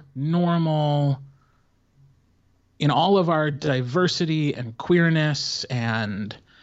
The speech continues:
sometimes over the topness, sometimes quietness, sometimes intelligence, sometimes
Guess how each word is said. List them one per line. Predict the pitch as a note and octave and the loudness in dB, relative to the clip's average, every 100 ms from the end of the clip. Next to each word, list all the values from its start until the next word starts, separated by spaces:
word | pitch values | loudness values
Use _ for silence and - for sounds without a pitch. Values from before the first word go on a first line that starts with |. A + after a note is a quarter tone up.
| - - | -20 -12
sometimes | - F3 F3+ D#3+ D#3+ D3+ | -4 0 2 0 -2 -4
over | D3+ C#3+ | -6 -6
the | C3+ | -8
topness, | - D#3+ D3+ D#3 D3+ C#3 - | -8 -10 -8 -8 -8 -8 -8
sometimes | - D3+ C#3+ B2 G#2 - | -6 -4 -4 -6 -8 -12
quietness, | - - D#3 D3+ D3+ - C#3+ C#3+ C#3 | -16 -2 0 2 0 -2 -4 -4 -6
sometimes | - - - E3 E3+ D#3+ C#3 A#2+ | -8 -8 -4 -2 0 -2 -4 -6
intelligence, | A2 - - F3 E3+ D3+ D#3 D3+ | -14 -12 -6 -4 -4 -6 -8 -8
sometimes | - - - D3 C#3 D3 C3+ A#2 A2+ A#2+ - | -10 -12 -6 -4 -2 -2 -2 -4 -6 -8 -10